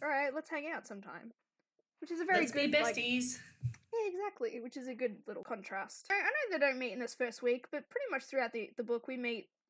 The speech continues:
Speaker 1: Night Court crew, which I like to dub them as. Um, we meet Cassian, Azriel, and Amren, the main, Rhys's
Speaker 2: Mm-hmm.
Speaker 1: main inner circle.
Speaker 2: Yep.
Speaker 1: And yeah, Cassian and Azriel are what we find later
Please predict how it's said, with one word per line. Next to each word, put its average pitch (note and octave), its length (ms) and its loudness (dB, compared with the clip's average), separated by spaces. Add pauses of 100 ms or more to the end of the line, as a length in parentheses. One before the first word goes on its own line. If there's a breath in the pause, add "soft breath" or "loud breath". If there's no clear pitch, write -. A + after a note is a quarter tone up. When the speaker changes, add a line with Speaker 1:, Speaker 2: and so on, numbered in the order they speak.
Speaker 1:
Night A3+ 280 -4
Court - 200 -4
crew, B3+ 380 -4
which - 160 -14
I G#3+ 160 0
like F3 180 -8
to E3+ 160 -10
dub - 240 -8
them E3 140 -12
as. A3+ 260 -10 (600 soft breath)
Um, G3+ 320 -6 (460)
we B3 120 -2
meet B3 300 0 (140)
Cassian, E4 400 -2 (760)
Azriel, C#4 500 2 (380)
and G#3+ 80 -12 (100)
Amren, B3+ 300 -4 (360)
the A#3 60 -2
main, A#3 340 -2
Rhys's B3+ 260 0
Speaker 2:
Mm-hmm. C#4+ 100 -2
Speaker 1:
main G#3+ 200 -6
inner F#3+ 200 -10
circle. A#3 400 -6 (1200)
Speaker 2:
Yep. B3+ 300 2 (680)
Speaker 1:
And A#3 240 -8
yeah, C4 220 0
Cassian C4+ 400 -4
and B3 100 -2
Azriel A#3 560 0
are G#3 220 0
what G#3+ 220 -4
we G3+ 140 -6
find G3+ 360 -8
later G3+ 400 -2